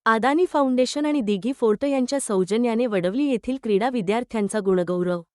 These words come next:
शालेय विद्यार्थ्यांच्या क्रीडा आणि कलागुणांना उत्तेजन देण्यासाठी प्रभाकर पाटील एज्युकेशनल सोसायटीच्या माध्यमिक शाळा, वडवली येथे शालेय विद्यार्थ्यांच्या अंतर्गत क्रीडा स्पर्धांचे आयोजन दिनांक एकोणीस आणि डिसेंबर वीस रोजी करण्यात आले होते.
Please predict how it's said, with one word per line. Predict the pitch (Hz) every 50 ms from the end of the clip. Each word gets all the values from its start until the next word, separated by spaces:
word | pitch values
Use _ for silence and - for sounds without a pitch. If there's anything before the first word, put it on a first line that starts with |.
| _ _ _ _ _ _ _ _ _ _ _
शालेय | - - - 240 240 247 302 339
विद्यार्थ्यांच्या | 330 302 233 247 262 262 254 - 294 285 277 - 320 311
क्रीडा | - 233 208 196 220
आणि | 247 269 285 269
कलागुणांना | - 220 190 185 180 185 220 240 254 269 269 277
उत्तेजन | 262 214 - - 214 220 202 254 285 294
देण्यासाठी | 262 247 208 202 190 - 202 190 - 247
प्रभाकर | 262 - 226 196 165 170 202 214 - 285
पाटील | 285 - 247 226 - 262 262
एज्युकेशनल | 240 190 151 156 190 190 - 226 - - 247 262 262
सोसायटीच्या | - - 202 180 - 202 214 208 214 220 - 262
माध्यमिक | 247 208 170 151 143 170 185 226 262 254
शाळा, | - - 208 170 160 165 190 - _ _ _ _ _ -
वडवली | 220 226 240 254 254 262 311 320
येथे | 311 285 262 - 277 269
शालेय | - 220 190 185 202 247 285
विद्यार्थ्यांच्या | 254 220 170 180 196 196 190 - 226 233 240 - 262
अंतर्गत | 226 202 180 - 202 214 202 233 240 _ -
क्रीडा | 226 214 190 208 240
स्पर्धांचे | - - - 226 196 180 220 233 226 - 247
आयोजन | 214 180 170 170 165 165 220 247 233
दिनांक | 226 214 208 226 233 233 -
एकोणीस | 196 170 - 226 254 269 269 - 254
आणि | 233 247 240
डिसेंबर | 208 214 202 - 262 262 262 262 277 269
वीस | 208 208 240 - -
रोजी | 269 240 202 180 240 240
करण्यात | - 202 175 170 180 175 170 190
आले | 180 180 185
होते. | 180 180 170 - - 180 175 170